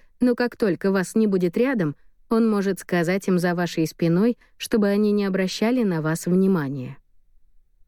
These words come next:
Третье. Вы сумасшедшая, глупая, никчемная идиотка. Кого волнует, если партнер упрекает вас в незнании, как правильно завести машину — или непонимании современного искусства?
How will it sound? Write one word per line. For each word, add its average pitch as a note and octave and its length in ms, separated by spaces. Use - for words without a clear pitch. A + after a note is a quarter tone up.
Третье. D#3+ 580
Вы G3+ 220
сумасшедшая, F#3 960
глупая, G3+ 540
никчемная E3+ 760
идиотка. D#3+ 640
Кого G#3+ 380
волнует, F#3 540
если F#3 280
партнер G3 520
упрекает F3+ 580
вас F3+ 260
в F3+ 60
незнании, F3+ 840
как F#3+ 260
правильно F3 500
завести F3 440
машину — E3+ 540
или A3 200
непонимании G#3+ 760
современного F#3 760
искусства? C#3+ 680